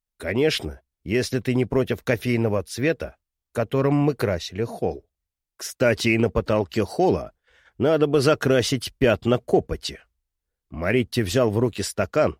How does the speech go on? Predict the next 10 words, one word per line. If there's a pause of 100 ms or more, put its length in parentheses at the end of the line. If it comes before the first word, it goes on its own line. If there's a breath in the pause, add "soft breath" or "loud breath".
(140)
из
которого
пил
его
отец, (380 soft breath)
и
поболтал
подтаявшими
кубиками
льда.